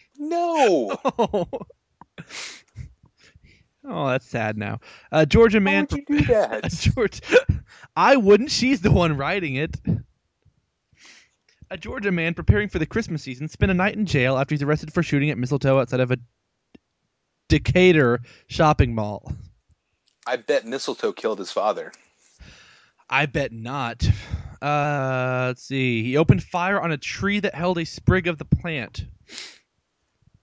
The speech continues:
Speaker 2: Robinson told C B S Atlanta that he was merely following a holiday tradition when he used his double-barrel twelve-gauge shotgun to knock the plant out of a tree.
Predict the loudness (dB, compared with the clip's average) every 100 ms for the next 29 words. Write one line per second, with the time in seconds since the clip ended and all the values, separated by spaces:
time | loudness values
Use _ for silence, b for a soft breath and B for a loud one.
0 | _ _ _ _ -20 -14 -2 2 2 0
1 | -2 -4 -4 -2 2 4 4 2 0 -6
2 | -6 -4 0 0 0 -2 -2 -2 -2 2
3 | 2 2 0 0 0 2 4 6 4 4
4 | 6 6 4 2 0 2 0 -2 -4 -12
5 | _ _ _ _ -2 4 6 6 6 4
6 | 0 4 4 4 4 4 4 4 4 2
7 | -2 -6 -4 -4 -4 -4 -6 -4 -6 -6
8 | -2 0 0 -4 -4 -4 -6 -6 -6 -6